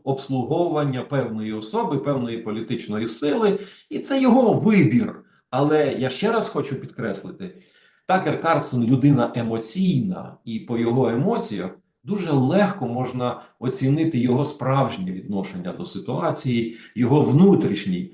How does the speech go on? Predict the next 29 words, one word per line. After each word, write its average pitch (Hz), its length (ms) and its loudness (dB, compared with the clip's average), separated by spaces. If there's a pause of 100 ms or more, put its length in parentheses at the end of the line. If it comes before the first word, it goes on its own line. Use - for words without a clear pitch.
(120)
внутрішній 104 600 -2
світ, - 560 -4
і 156 100 0
читати 160 520 2
те, 202 260 2
що - 240 -2
він 147 360 0 (120)
не 123 160 -2
говорить, 123 720 0 (160)
або 220 220 -2
співставляти 147 1160 -2
те, 131 140 -4
що 120 220 -6
він 117 120 -4
говорить, 196 580 0 (260)
і, 196 540 -4
е, 107 140 -8
з - 80 -14
тим, 156 220 -6
що - 160 -6
він 120 140 -2
насправді 117 680 -2 (280)
відчуває. 107 920 0 (300)
Е, 110 560 -2
жестикуляція 147 760 2
руками, 120 720 -2 (360)
а, 107 480 -4
міміка 139 500 4
обличчя, 131 800 0